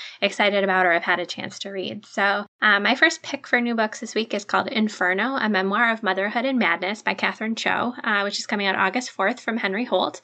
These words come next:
And so this, I'm just gonna read a sentence from the description 'cause I think it does a really good job. So, "Inferno is a riveting memoir of a young mother who is separated from her newborn son and husband when she's involuntarily committed to a psychiatric ward in New Jersey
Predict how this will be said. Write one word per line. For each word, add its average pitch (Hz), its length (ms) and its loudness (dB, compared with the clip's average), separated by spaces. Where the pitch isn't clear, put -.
And 214 120 0
so 233 140 2
this, 339 280 4
I'm 262 100 8
just 330 120 4
gonna 339 180 8
read 226 120 6
a 220 60 6
sentence 220 320 0
from 190 180 0
the 180 60 -4
description 196 500 0
'cause 190 120 -6
I 190 40 8
think 196 160 2
it 196 60 -2
does 196 160 -2
a 170 40 0
really 170 180 0
good 190 120 0
job. - 240 -2
So, 208 220 4
"Inferno 294 300 6
is 302 140 6
a 220 80 4
riveting 269 340 4
memoir 196 400 6
of 190 60 4
a 196 60 4
young 202 260 4
mother 180 320 4
who 202 80 2
is 190 120 2
separated 262 540 2
from 262 140 2
her 262 140 6
newborn 202 360 0
son 185 240 0
and 190 120 0
husband 175 420 -2
when 175 140 -2
she's 185 180 0
involuntarily 240 840 2
committed 175 480 0
to 185 100 -2
a 185 60 2
psychiatric 196 720 -2
ward 180 180 -2
in 185 120 0
New 180 100 0
Jersey 175 560 -4